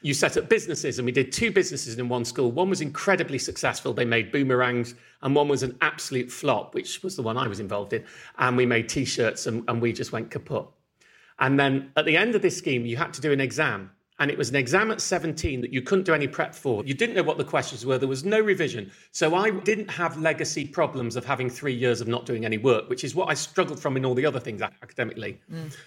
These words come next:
Speaker 1: And so I did this exam, and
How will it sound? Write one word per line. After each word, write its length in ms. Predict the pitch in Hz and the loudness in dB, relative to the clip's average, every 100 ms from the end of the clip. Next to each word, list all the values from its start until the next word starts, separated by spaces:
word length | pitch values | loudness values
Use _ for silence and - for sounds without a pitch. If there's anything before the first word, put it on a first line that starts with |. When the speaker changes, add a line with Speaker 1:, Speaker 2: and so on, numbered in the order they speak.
| - _ - | -20 _ 0
Speaker 1:
And 180 | 143 139 | 2 2
so 280 | - 156 147 | 4 6 6
I 80 | |
did 240 | 143 214 214 | 4 4 4
this 180 | 196 180 | 2 2
exam, 560 | 143 123 117 101 104 _ _ _ _ _ _ _ _ | 0 0 0 -2 -8 _ _ _ _ _ _ _ _
and 580 | 131 123 117 117 113 - | 2 2 2 0 -2 -6